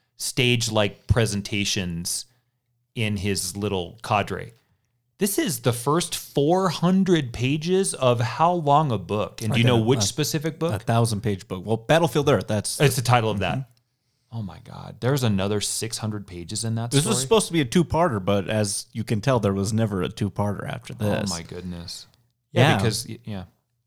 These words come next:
Speaker 2: A simple scene would, that would have fixed that, just to sour mash that a bit, is what you mentioned earlier, is if they just told us what they were using the gold for,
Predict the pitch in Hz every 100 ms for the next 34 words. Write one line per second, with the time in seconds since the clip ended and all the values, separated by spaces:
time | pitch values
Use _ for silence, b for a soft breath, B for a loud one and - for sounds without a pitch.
0 | _ _ _ _ _ 143 123 240 247 147
1 | - 233 170 120 120 113 127 104 - 226
2 | - - 104 107 139 107 - 143 170 120
3 | 98 107 120 104 101 151 107 101 110 113
4 | 120 110 104 95 95 123 127 95 98 -
5 | 104 131 156 190 - - 175 190 175 156
6 | 156 170 156 139 120 151 151 147 135 113
7 | 139 131 - 135 113 98 101